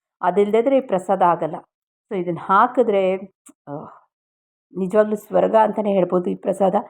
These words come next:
ಎಂಥ ಅದ್ಭುತವಾದ ಪ್ರಸಾದ ನೋಡಿ, ಕನ್ಸಿಸ್ಟೆನ್ಸಿ ನೋಡಿ, ಇದು ಪರ್ಫೆಕ್ಟ್ ಕನ್ಸಿಸ್ಟೆನ್ಸಿ, ಇದೇ ಕನ್ಸಿಸ್ಟೆನ್ಸಿ ಇರುತ್ತೆ.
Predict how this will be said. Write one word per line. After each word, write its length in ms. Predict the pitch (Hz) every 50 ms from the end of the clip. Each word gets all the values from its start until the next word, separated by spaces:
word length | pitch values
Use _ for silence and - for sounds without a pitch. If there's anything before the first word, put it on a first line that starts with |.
| _ _ _ _ _ _ -
ಎಂಥ 260 | 247 190 185 180 196
ಅದ್ಭುತವಾದ 640 | 180 175 170 175 - 208 262 269 269 262 247 233 233
ಪ್ರಸಾದ 360 | 220 - 196 185 - 202 185 196
ನೋಡಿ, 220 | 196 202 196 196 220
ಕನ್ಸಿಸ್ಟೆನ್ಸಿ 680 | - - 240 214 214 302 294 302 277 226 196 - 214
ನೋಡಿ, 220 | 190 185 175 175 175 - _ _ _ _ _ _ -
ಇದು 100 | - 247 247 -
ಪರ್ಫೆಕ್ಟ್ 600 | - 196 190 - - - - - 294 277 285 -
ಕನ್ಸಿಸ್ಟೆನ್ಸಿ, 680 | - 202 190 - 185 - - 185 175 175 - 180 175 -
ಇದೇ 380 | 190 175 185 190 214 233 269 311
ಕನ್ಸಿಸ್ಟೆನ್ಸಿ 640 | 294 247 208 190 - 202 - - 185 170 - - 196
ಇರುತ್ತೆ. 300 | 175 170 165 - -